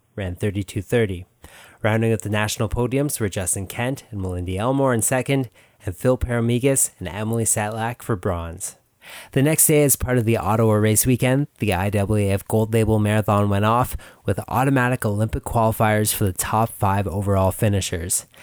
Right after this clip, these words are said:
Albert Korir of Kenya and Tigis Girma of Ethiopia won with times of two oh eight oh two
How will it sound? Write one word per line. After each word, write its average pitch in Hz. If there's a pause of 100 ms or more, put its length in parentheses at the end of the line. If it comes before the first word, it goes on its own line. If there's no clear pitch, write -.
(280)
Albert 113
Korir 127
of 110
Kenya 139
and 113
Tigis 110
Girma 143
of 110
Ethiopia 127
won 113
with 95
times 101
of 92
two 113
oh 104
eight 104
oh 98
two 151